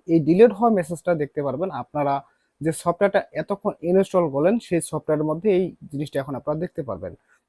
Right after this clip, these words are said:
দেখি আমরা এখন আমাদের আনসিন যে সফটওয়্যারটা রয়েছে, আমাদের আনসিন, এই আনসিনের মধ্যে আমরা এখন আসবো।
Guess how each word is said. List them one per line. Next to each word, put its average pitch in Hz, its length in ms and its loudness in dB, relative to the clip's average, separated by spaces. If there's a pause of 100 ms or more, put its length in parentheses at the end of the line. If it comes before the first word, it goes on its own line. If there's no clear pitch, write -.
দেখি 165 340 2
আমরা 151 260 0
এখন 165 180 -2
আমাদের 156 320 2 (440)
আনসিন 156 440 0
যে 233 120 2
সফটওয়্যারটা 151 480 -2
রয়েছে, 127 320 0
আমাদের 135 360 0
আনসিন, 160 460 -4 (500)
এই 135 60 0
আনসিনের 160 400 0
মধ্যে 220 220 2
আমরা 190 220 2
এখন 185 200 -4
আসবো। 131 320 -6